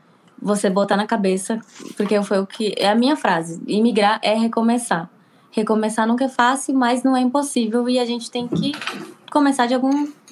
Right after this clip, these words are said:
sair de algum ponto, né? Sair do A, vai pro B. É,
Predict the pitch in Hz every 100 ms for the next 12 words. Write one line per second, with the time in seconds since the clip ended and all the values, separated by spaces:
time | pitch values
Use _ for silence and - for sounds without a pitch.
0 | - - 254 254 285 262 294 285 220 226
1 | 226 233 240 233 247 226 254 - 254 269
2 | 302 330 220 185 - - - - - -
3 | _ - 233 226 226 220 226